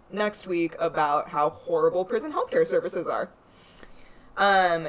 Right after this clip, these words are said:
G E O Group purchased the Alabama Therapeutic Education Facility, which provides training, drug rehabilitation, and oversees formerly incarcerated people's reentry into s-, into society.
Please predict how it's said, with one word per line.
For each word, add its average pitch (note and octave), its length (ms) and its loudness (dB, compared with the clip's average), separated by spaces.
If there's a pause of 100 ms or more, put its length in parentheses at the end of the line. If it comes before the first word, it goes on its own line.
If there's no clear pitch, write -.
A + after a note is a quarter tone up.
G B3+ 220 -6
E - 40 8
O B3 80 6
Group A#3 220 -4
purchased G#3 440 -4
the F3+ 200 -4
Alabama A#3 580 -2
Therapeutic A#3+ 640 -4
Education G#3 520 -6
Facility, D#3+ 680 -4
which G3 220 -6
provides F3 440 0
training, A#3+ 480 -4
drug F#3 220 -2
rehabilitation, G3 800 -4 (220)
and - 140 -4
oversees G3+ 580 -4
formerly G#3 440 -4
incarcerated F3+ 560 -6
people's F3+ 380 -6
reentry F3 500 -6
into D#3 220 -14
s-, - 280 -8 (160)
into F3 300 -8
society. C#3+ 680 -6